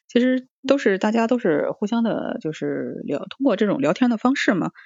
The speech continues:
来这个梳理，其实是相当于也是梳理一下自己的这个，呃，一些方式方法。因为我有时候我也会有一些，就是想不开的一些事情，或者说是有些事情可能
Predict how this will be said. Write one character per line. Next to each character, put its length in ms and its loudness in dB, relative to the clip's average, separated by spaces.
来 560 2
这 180 2
个 160 0
梳 200 2
理， 100 -10
其 140 0
实 160 2
是 640 0
相 180 0
当 180 2
于 100 0
也 120 0
是 160 -8
梳 160 -2
理 100 0
一 100 -10
下 160 -2
自 160 -4
己 120 -12
的 160 -10
这 140 0
个， 380 -8
呃， 220 -2
一 100 -4
些 640 -4
方 140 -6
式 100 -6
方 220 -4
法。 200 -10
因 140 2
为 40 2
我 120 2
有 160 2
时 80 -2
候 60 2
我 120 2
也 100 2
会 380 -4
有 200 -2
一 80 -4
些， 340 -2
就 60 -8
是 220 -4
想 240 -6
不 40 -8
开 220 -2
的 80 -2
一 140 -2
些 100 -4
事 180 -6
情， 220 -10
或 60 2
者 100 2
说 140 -2
是 560 -2
有 200 -4
些 140 0
事 140 -2
情 160 -4
可 80 -6
能 340 -6